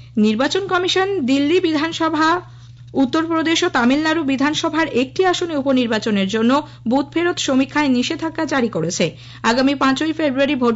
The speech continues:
গ্রহণের দিন সকাল সাতটা থেকে বিকেল সাড়ে ছটা পর্যন্ত এই নিষেধাজ্ঞা বলবৎ থাকবে। ওই বিজ্ঞপ্তির মাধ্যমে কমিশন টেলিভিশন ও রেডিও চ্যানেল সহ সমস্ত গণমাধ্যমকে এই নির্দেশ মেনে চলার কথা বলেছে। ভোটদান পর্বের আটচল্লিশ ঘণ্টা পর্যন্ত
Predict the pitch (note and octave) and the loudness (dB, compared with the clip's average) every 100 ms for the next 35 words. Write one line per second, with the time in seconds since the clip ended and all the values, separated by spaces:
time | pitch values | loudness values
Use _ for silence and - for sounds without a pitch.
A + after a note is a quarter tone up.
0 | A#3 B3+ B3+ A#3+ A3+ B3+ - A#3 G#3+ G#3+ | 0 2 2 0 0 -2 0 0 0 0
1 | A3+ G3+ - C4+ C#4 C4+ A3+ G#3 G#3+ A3 | 0 -2 -2 -2 -2 0 0 0 -2 -2
2 | - - - A#3 B3 D4+ D4 C#4 C4+ B3+ | -6 -10 -2 2 2 0 -2 0 0 2
3 | C#4 C4 C#4 G#3+ G#3 A#3 A3+ A3 A#3+ G#3 | 0 2 2 2 0 -2 -4 0 0 2
4 | G#3+ B3 C#4+ D4 - - D#3+ E3 F3 D#3+ | 2 2 -2 -4 -10 -6 -4 0 -2 -2
5 | - - - A3+ A#3+ C4+ B3 D#4+ E4+ D#4+ | -14 -20 -4 2 4 2 0 -2 0 0
6 | B3+ A3+ B3+ D4 F4 A3+ A#3 C4 E4 - | 0 2 2 2 2 2 2 2 0 2
7 | A3+ B3+ C#4 C4 C4+ C4+ A#3+ G#3+ G#3 A#3 | 2 4 2 0 -2 0 2 4 4 2
8 | A#3+ G#3+ G3 G3 - G#3+ C#4 D4 - - | 2 2 2 0 0 2 2 0 -10 -4
9 | C#4+ D4 D4+ D4+ A#3+ A#3+ C4+ C4 C#4+ C#4 | 0 0 0 0 2 2 2 0 -2 -2
10 | D4 D4+ - - A#3+ A#3+ B3 B3 D4 D#4+ | -2 -4 -6 0 4 4 2 0 -2 -2
11 | C4+ A#3+ A#3+ C4 B3 B3+ C4 G3 G#3+ G#3+ | 0 0 0 0 0 0 0 0 0 0
12 | E3+ D#3+ - E3 - - - - - B3 | 0 0 0 -2 -4 -20 -20 -14 0 4
13 | C#4+ C#4+ F4+ F4+ E4+ E4+ E4 B3+ A#3+ D#4 | 4 2 0 2 2 2 2 2 0 0
14 | D#4+ D#4+ D4 D4+ D4+ D4 - D#4 | 0 0 -2 -2 -2 -2 -2 -2